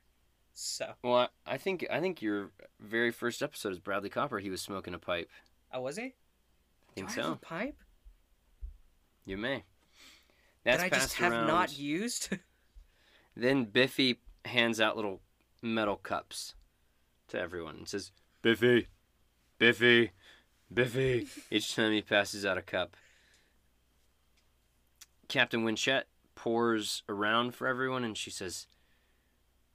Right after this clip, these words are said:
Speaker 2: "To new friends, Bradley Copper, but also to whatever it is that be on your mind. You name the toast."
Speaker 1: To madness. <laughs>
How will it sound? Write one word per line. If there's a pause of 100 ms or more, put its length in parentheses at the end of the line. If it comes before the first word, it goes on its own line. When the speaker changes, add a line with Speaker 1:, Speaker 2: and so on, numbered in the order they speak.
(800)
Speaker 2:
"To
new
friends,
Bradley
Copper,
but (640)
also (920)
to
whatever
it
is (160)
that
be
on
your
mind. (840)
You
name
the
toast." (3250)
Speaker 1:
To
madness.
<laughs>